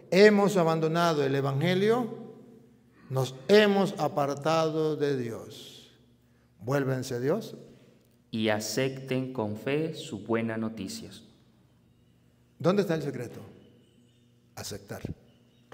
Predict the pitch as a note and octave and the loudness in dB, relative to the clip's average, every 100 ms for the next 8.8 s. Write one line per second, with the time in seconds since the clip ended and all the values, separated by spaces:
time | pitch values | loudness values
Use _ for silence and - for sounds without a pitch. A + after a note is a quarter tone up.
0 | - - _ _ _ _ _ _ _ _ | -20 -20 _ _ _ _ _ _ _ _
1 | _ - - C#3+ - C3 - C3+ - - | _ -12 -6 -4 -4 -6 -6 -10 -10 -14
2 | - - _ _ - - C#3+ F#3+ G#3+ A3 | -20 -20 _ _ -18 -6 -2 -2 -2 -4
3 | - - - - - - - - A2 F2 | -8 -14 -18 -20 -20 -20 -20 -18 -16 -14
4 | - F2 - - - _ _ _ - _ | -14 -16 -20 -20 -20 _ _ _ -20 _
5 | _ _ _ _ _ - A#2+ B2 C3 A2+ | _ _ _ _ _ -8 -6 -4 -6 -8
6 | - - - - - _ - - D3+ F#3+ | -14 -16 -18 -20 -20 _ -14 -6 0 4
7 | A3 A3 D3 A2+ - - - - E3 A3+ | 4 2 -6 -8 -12 -18 -8 -2 4 6
8 | A3 A#3+ B3+ A#3+ F#3+ - - | 6 6 4 2 -2 -6 -12